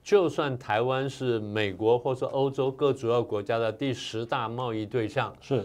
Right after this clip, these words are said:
Speaker 1: 中共是这，这些国家的第一大、第二大或第三大贸易对象，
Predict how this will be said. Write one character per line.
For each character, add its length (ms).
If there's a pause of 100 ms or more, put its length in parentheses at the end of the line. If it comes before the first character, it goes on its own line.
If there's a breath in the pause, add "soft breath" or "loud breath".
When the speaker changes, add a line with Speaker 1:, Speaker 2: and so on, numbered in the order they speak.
(120)
Speaker 1:
中 280
共 180
是 240
这， 240
这 180
些 80
国 220
家 160
的 100
第 280
一 40
大、 220
第 160
二 100
大 220
或 160
第 140
三 260
大 100
贸 220
易 60
对 160
象， 240